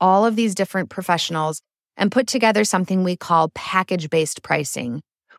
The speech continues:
where you can get support from all of the different people that you need for your situation for one monthly fee. And really, the goal of this is to help you to access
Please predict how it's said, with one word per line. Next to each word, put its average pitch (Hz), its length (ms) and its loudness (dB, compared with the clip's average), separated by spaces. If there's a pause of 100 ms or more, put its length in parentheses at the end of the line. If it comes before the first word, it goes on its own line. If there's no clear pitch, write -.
where 190 140 4
you 208 160 2
can 269 160 2
get 277 160 2
support - 460 2
from 175 240 0
all 170 220 6
of 190 120 -2
the 208 80 2
different 202 320 0
people 180 300 -4
that 165 160 2
you 190 180 2
need 170 280 0
for 175 120 -2
your 160 160 2
situation 156 800 -2
for 165 200 2
one 165 300 2
monthly 156 400 0
fee. 135 440 -6 (600)
And 190 240 4
really, 247 260 4
the 220 140 2
goal 190 400 2
of 220 140 2
this 175 220 0
is 165 120 -6
to 202 80 -4
help 175 340 0
you 247 100 0
to 220 180 -2
access 180 420 -2